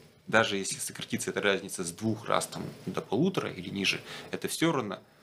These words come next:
курс тот же шестьдесят. Он может быть и пятьдесят,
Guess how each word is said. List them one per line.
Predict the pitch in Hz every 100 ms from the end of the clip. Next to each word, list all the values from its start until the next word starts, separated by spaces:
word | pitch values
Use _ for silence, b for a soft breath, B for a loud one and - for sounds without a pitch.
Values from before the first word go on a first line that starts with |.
| b - -
курс | 113 113 - - -
тот | - 95
же | 98
шестьдесят. | - - - - - - - - B B B B _
Он | 95 104
может | 107 95
быть | 98 95
и | -
пятьдесят, | 95 - - 208 -